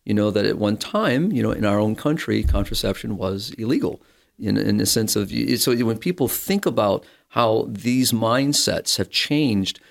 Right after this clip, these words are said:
you know, over time, and what we accept, accept today as just normal, you know, in a sense of behavior or choices, was not so the mindset just decades ago.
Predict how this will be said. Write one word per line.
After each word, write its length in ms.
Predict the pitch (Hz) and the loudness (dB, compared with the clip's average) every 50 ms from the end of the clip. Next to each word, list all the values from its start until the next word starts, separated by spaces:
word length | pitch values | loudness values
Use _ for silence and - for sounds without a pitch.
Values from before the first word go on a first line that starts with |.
| _ _ - | _ _ -6
you 100 | - 110 | -2 0
know, 80 | 110 110 | 2 2
over 240 | 113 117 113 110 | 2 2 2 0
time, 560 | 101 - - - 143 147 165 156 117 107 101 - - - - - - - | -2 -4 -6 -4 -2 -2 0 2 2 2 2 0 -2 -6 -8 -6 -4 -2
and 180 | 117 110 107 | 0 0 2
what 120 | 110 113 110 | 0 0 0
we 360 | 113 110 110 - 107 101 - - | 0 0 -2 -2 -4 -4 -6 -6
accept, 360 | - - - - 139 - - | -4 -2 0 0 0 0 0
accept 400 | 117 107 - - 156 180 196 - | -2 -2 0 0 0 0 -2 -4
today 520 | - 147 110 104 107 107 104 104 104 104 - - _ _ _ | -4 -4 0 0 2 2 2 2 0 0 -2 -8 _ _ _
as 180 | - 107 98 - | -4 -2 -2 0
just 280 | - 107 101 - - - _ _ _ _ _ _ _ _ - | 0 0 0 0 -2 -6 _ _ _ _ _ _ _ _ -4
normal, 600 | - 107 107 113 156 180 143 104 95 104 - - _ _ _ _ _ | -2 0 2 2 2 2 2 2 0 -2 -4 -8 _ _ _ _ _
you 140 | - 117 110 | -4 -2 0
know, 200 | 107 104 107 107 | 2 2 4 4
in 100 | 107 104 | 2 2
a 40 | 107 | 2
sense 320 | - - 113 110 107 - | 2 2 0 0 0 0
of 160 | 107 101 87 - | -2 -4 -2 -4
behavior 600 | 107 92 90 - 131 139 151 156 131 107 101 95 | -4 -4 -2 -2 -2 0 0 0 2 2 0 0
or 100 | 95 90 | 0 -2
choices, 580 | - - - 160 196 233 202 - - 104 - - - - _ _ - | -4 -4 -2 -2 0 0 0 0 0 -2 -2 -6 -10 -16 _ _ -2
was 120 | 139 131 | -2 0
not 220 | - 175 208 277 - | 0 0 0 0 0
so 500 | - - 180 160 151 123 - - - - - | 0 2 2 2 0 0 -2 -4 -8 -10 -6
the 120 | - 123 120 | -4 -2 0
mindset 560 | 117 120 143 160 165 - - 113 104 101 - | 2 2 2 2 2 0 0 0 0 -2 -2
just 520 | - 120 117 117 - - - - - - | -2 -2 0 0 -2 -4 -4 -8 -12 -6
decades 440 | - 135 - - - - 95 87 - | -4 -2 -2 -2 0 -2 -2 -2 -4
ago. 340 | 101 87 92 85 82 - | -6 -4 -4 -4 -4 -6